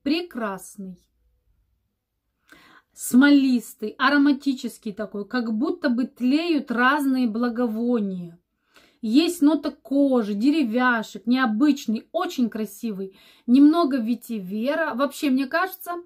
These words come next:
э, очень много всего здесь намешано. Вот да. Э, пирамида очень такая, знаете, сложно сочинённая, наверное.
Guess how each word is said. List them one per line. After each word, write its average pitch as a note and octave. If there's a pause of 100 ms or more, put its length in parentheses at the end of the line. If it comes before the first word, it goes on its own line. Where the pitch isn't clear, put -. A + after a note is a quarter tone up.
(640)
э, A3+ (120)
очень D4+
много D4
всего C4+
здесь C#4
намешано. A#3+
Вот A#3
да. G#3 (1120)
Э, A3 (240)
пирамида D4+
очень D#4+
такая, C#4
знаете, C4+
сложно D4+
сочинённая, C4
наверное. F#3+